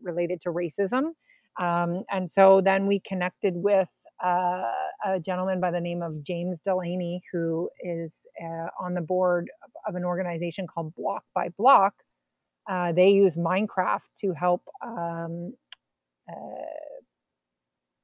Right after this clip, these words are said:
different, uh, places in the world that have, uh, poverty and they don't have green space. And anyways, long story short, they use Minecraft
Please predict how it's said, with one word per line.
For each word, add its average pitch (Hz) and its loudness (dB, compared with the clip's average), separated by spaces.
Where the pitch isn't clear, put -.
different, 220 0
uh, 165 -2
places 233 4
in 202 0
the 190 2
world 190 8
that 185 2
have, 185 4
uh, 214 -2
poverty 196 4
and 185 -4
they 185 2
don't 190 0
have 180 -4
green 175 -2
space. 175 0
And 170 -8
anyways, 185 4
long 208 8
story 196 4
short, 170 0
they 190 0
use 214 6
Minecraft 185 -2